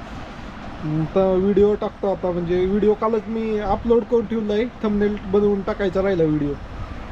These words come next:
अं, इकडं बसलं ना उगाच डोकं डोकी बिनकामाची लय पळापळी करायला लागते. चला, मी व्हिडिओ टाकतो मी.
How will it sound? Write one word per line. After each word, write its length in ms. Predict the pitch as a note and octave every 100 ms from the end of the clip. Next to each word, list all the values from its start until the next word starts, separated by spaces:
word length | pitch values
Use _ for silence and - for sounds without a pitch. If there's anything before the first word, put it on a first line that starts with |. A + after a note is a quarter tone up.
| -
अं, 420 | E3 D#3+ D#3+ D#3
इकडं 240 | D#3+ G3 G3+
बसलं 320 | G#3 A3+ G#3+
ना 60 | G3
उगाच 540 | F#3+ F#3+ G3+ - F#3+
डोकं 240 | F3 F3 F#3+
डोकी 420 | D#3+ E3 E3+ D3+
बिनकामाची 720 | D3 D#3 D3+ E3 D#3 D3+ E3 E3+
लय 100 | F#3
पळापळी 500 | G3+ F#3+ F#3+ F#3+ F#3+
करायला 320 | G3+ G3+ F#3+
लागते. 340 | F#3+ - G#3 A#3 - - - - - - - - - - - - - - D#3 F3
चला, 160 | A3 A3 F#3 - -
मी 160 | G3 G3
व्हिडिओ 280 | G#3+ A3+
टाकतो 300 | G#3+ - -
मी. 120 | G3+